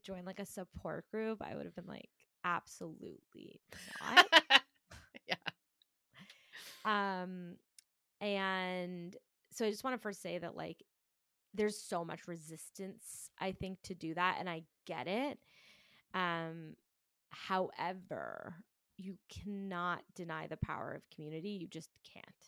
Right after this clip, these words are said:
Speaker 2: Mm-hmm.
Speaker 1: And, um, being around people who get where you are, what I think the biggest, the, the, the number one thing that it does is it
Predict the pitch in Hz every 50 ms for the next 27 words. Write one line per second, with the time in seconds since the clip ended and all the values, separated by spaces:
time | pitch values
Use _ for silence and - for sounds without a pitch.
0 | _ _ _ 208 180 - - 151 139 143 - _ - 190 180 175 170 165 165 165
1 | 165 165 175 175 175 - 175 170 165 165 165 165 165 165 170 170 165 - - _
2 | _ _ _ _ _ _ _ _ _ _ _ _ _ _ _ _ - - - _
3 | _ _ 208 190 - _ - 220 226 233 247 254 262 269 254 226 196 175 165 170
4 | 170 175 180 - - - 170 170 - - 160 160 170 180 - - - 180 170 175
5 | 160 - _ - 165 156 - - _ - - - _ _ _ _ _ _ _ _
6 | _ _ _ - 175 175 170 165 170 170 175 170 175 170 - - - 104 92 113
7 | 131 165 254 311 359 370 349 - - - - - _ _ _ _ _ _ _ _
8 | _ - 185 175 175 185 208 233 269 254 233 220 214 - - 196 180 - _ _
9 | 185 170 - _ _ _ _ _ _ - 233 233 226 202 214 202 170 - - -
10 | - - - - 214 208 208 220 - - 220 - - - 233 247 233 240 233 240
11 | 240 269 285 320 311 320 269 214 202 208 190 190 180 196 190 185 185 175 175 180
12 | 170 - 170 175 185 254 320 330 - - - _ _ _ - 226 220 190 208 220
13 | 208